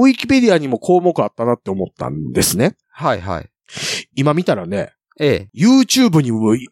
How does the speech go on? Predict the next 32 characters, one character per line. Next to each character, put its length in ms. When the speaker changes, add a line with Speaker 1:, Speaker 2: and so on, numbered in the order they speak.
Speaker 1:
に 120
も 140
ウ 100
ィ 100
キ 140
ペ 120
デ 100
ィ 40
ア 40
に 100
も 140
項 240
目 240
が 120
な 160
い 100
ん 280
で 120
す 180
よ。 140
Speaker 2:
あ 360
あ、 80
あ、 40
そ 160
う 40
な 100
ん 40
で 40
す 80
か。 240
Speaker 1:
う 80
ん。 240